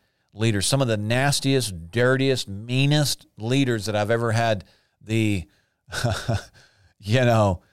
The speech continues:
um, I guess privilege to recognize were people that did not submit well. They didn't take instruction well.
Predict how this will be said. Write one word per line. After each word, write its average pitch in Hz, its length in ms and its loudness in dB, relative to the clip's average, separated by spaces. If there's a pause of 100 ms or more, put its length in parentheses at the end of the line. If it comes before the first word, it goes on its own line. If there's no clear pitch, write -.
(380)
um, 90 560 -4
I 131 100 0
guess 160 200 2
privilege 117 540 0
to 110 80 -2
recognize 98 720 -2 (920)
were 117 120 -2
people 131 260 2
that 110 100 -2
did 113 140 -4
not 117 220 -2
submit 107 420 -2
well. 85 340 -4 (240)
They 123 140 2
didn't 131 220 0
take 123 240 -2
instruction 113 640 0
well. 98 360 2